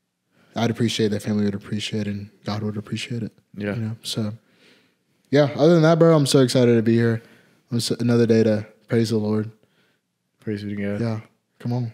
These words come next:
Speaker 2: Praise be to God. Um, yeah, so go ahead and subscribe and,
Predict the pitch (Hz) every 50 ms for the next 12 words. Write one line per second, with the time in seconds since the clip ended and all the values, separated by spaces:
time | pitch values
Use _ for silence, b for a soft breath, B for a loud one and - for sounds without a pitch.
0 | _ _ _ - - 107 101 98 - - 101 101 101 107 101 101 101 101 98 -
1 | _ _ _ _ _ _ _ _ _ _ _ _ _ - - 117 110 104 98 95
2 | 90 90 82 - _ _ _ _ _ _ _ _ _ - 110 117 135 135 123 113
3 | 110 - - - - 135 101 110 147 170 202 196 185 180 165 - 127 110 - -
4 | 120 117 127 127 131 123 113 107 98 98